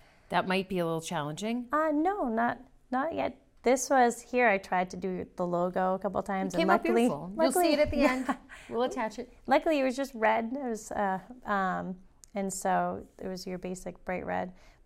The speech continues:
Speaker 2: But, um, otherwise, I have not come to that challenge yet. But I do enjoy mixing paints to find the right shade.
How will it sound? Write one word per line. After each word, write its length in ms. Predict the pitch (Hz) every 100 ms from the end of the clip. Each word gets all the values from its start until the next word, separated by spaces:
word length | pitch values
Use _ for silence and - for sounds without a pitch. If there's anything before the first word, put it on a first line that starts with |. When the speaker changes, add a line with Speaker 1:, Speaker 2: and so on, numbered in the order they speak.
| -
Speaker 2:
But, 200 | 202 190
um, 380 | 180 180 180 185
otherwise, 400 | 202 226 214 196
I 60 | 185
have 260 | 185 214
not 380 | 240 240 240 - - - - _ - - _ _
come 300 | - 254 262
to 160 | 262 254
that 420 | 214 208 208 196 -
challenge 500 | 220 208 196 185 185
yet. 340 | 185 226 302 - - - - -
But 360 | - 196 185 - -
I 80 | 190
do 300 | 185 240 254
enjoy 640 | 247 - 208 202 202 214
mixing 400 | 214 226 - 226
paints 440 | 220 226 226 220 -
to 200 | - 196
find 300 | 196 190 196
the 60 | 202
right 200 | 196 196
shade. 420 | - 196 196